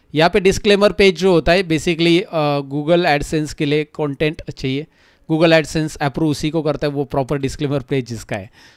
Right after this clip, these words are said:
तो इसके लिए आप यहाँ पे डाल दो पूरी की पूरी इन्फॉर्मेशंस और generate my disclaimer कर दीजिए।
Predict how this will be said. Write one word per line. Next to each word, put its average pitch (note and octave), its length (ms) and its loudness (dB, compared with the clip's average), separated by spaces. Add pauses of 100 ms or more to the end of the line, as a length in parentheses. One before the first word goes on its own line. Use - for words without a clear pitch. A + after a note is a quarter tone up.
(140)
तो D3+ 100 0
इसके D3 240 -2
लिए D#3 120 2
आप D3 160 0
यहाँ C#3 180 2
पे C#3+ 120 -2
डाल C#3 220 2
दो C#3+ 100 0
पूरी C#3 240 -2
की C3 60 -6
पूरी C3+ 220 -2
इन्फॉर्मेशंस C#3 580 -4
और C3 200 -4
generate C#3 400 -4
my C3 140 -4
disclaimer A#2+ 520 -8
कर G2+ 160 -16
दीजिए। F#2 360 -20